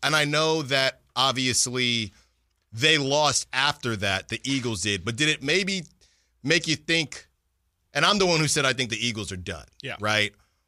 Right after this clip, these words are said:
Speaker 1: But does it make you, does it give you cause to pause on burying the Eagles because of how they lost to the Niners and just thinking,
Speaker 2: Right.
Speaker 1: and I know they lost after that, that's the difference, but maybe,
Speaker 2: Yeah.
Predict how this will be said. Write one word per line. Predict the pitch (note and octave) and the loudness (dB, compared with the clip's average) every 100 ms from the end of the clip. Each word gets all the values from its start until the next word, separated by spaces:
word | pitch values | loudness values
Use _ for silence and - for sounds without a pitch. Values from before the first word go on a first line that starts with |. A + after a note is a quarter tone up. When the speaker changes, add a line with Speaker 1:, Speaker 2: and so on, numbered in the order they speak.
| _ - | _ -6
Speaker 1:
But | A#2+ D3+ | 0 2
does | D#3 D3+ | 2 2
it | D3 | -2
make | C#3 E3 E3+ D#3+ | 0 0 0 -6
you, | E3+ E3 D#3+ D3+ | -4 -2 -2 -4
does | C3+ | -4
it | C#3+ | -4
give | A#2 D#3 | -4 -6
you | D#3+ | -6
cause | B2 D3 C#3+ C3 | -6 -4 -2 -4
to | A2+ | -8
pause | - B2 A#2+ G#2 G2+ - | -4 0 0 -2 -4 -8
on | A2+ A2+ A2 G#2 G2 - _ _ _ _ _ _ _ _ | -6 -6 -2 -4 -6 -16 _ _ _ _ _ _ _ _
burying | A2 G2+ C#3+ D3 C#3+ C3+ B2 | -8 2 4 4 4 2 0
the | A2+ A#2+ | -2 0
Eagles | C3 A2+ G2+ | 0 -2 -4
because | G#2 G#2 G#2+ | -6 -6 -6
of | F#2+ | -6
how | G2+ G2 | -6 -4
they | G#2+ | -4
lost | G2+ G2 G2 F#2 - - _ _ | -2 -2 -2 -4 -8 -14 _ _
to | - A#2+ | -8 -6
the | G#2 | -2
Niners | A#2+ B2 G#2 F#2+ | 0 0 0 -6
and | F#2+ | -8
just | G2 - | -8 -6
thinking, | G#2 F#2+ | -8 -6
Speaker 2:
Right. | G#2 | -2
Speaker 1:
and | B2 | 0
I | |
know | C#3 C#3 | 2 2
they | C3 | 2
lost | B2 A#2+ A2 - | 2 -2 -2 -2
after | A2+ - G#2 | -4 -4 -6
that, | F#2+ - | -6 -4
that's | G2+ F#2 | -6 -6
the | F#2 | -6
difference, | A#2 A#2+ F#2+ | -6 -6 -10
but | - G2+ | -10 -6
maybe, | G#2+ A2 | -6 -6
Speaker 2:
Yeah. | B2+ | -6